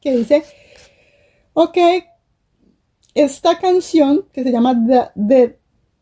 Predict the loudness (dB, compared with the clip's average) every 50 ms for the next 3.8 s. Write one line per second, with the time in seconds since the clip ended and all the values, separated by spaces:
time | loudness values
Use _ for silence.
0 | -4 -2 -2 0 -2 -4 -6 _ _ _ -6 -4 -2 0 0 0 0 2 2 2
1 | 2 2 0 0 0 0 0 2 2 2 2 0 -2 -8 -14 _ -4 -2 -2 -2
2 | -2 -8 _ _ -4 -2 -2 0 0 -2 -2 -2 -2 -4 -4 -6 -8 -4 0 2
3 | 4 4 4 4 4 4 2 0 0 -2 -2 -2 -2 -2 -6 -10